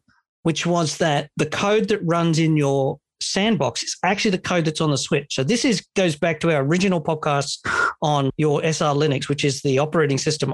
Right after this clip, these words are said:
on the switches, is a ground up rewrite. It's all Linux. It's all modern software architectures. It's Kubernetes inside the switch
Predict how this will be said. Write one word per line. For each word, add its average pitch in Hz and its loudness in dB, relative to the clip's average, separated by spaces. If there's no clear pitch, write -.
on 160 2
the 175 0
switches, - -6
is 214 2
a 208 2
ground 180 2
up 156 0
rewrite. 143 2
It's 131 -2
all 165 2
Linux. 143 0
It's - -12
all 160 2
modern 147 2
software 147 -2
architectures. 139 -2
It's - -4
Kubernetes 147 0
inside 139 0
the 135 0
switch - -2